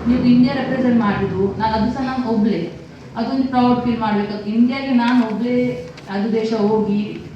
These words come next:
ರೆಪ್ರೆಸೆಂಟ್ ಮಾಡೋದು, specially ಅದು ಮಂಗಳೂರು, ಕರ್ನಾಟಕ ನಾನು ಹೋಗುದು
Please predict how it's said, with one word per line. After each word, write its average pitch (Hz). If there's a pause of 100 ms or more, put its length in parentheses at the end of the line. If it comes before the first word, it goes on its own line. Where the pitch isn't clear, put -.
(120)
ರೆಪ್ರೆಸೆಂಟ್ 226
ಮಾಡೋದು, 196
specially 247
ಅದು 254
ಮಂಗಳೂರು, 240
ಕರ್ನಾಟಕ 214 (240)
ನಾನು 214
ಹೋಗುದು 180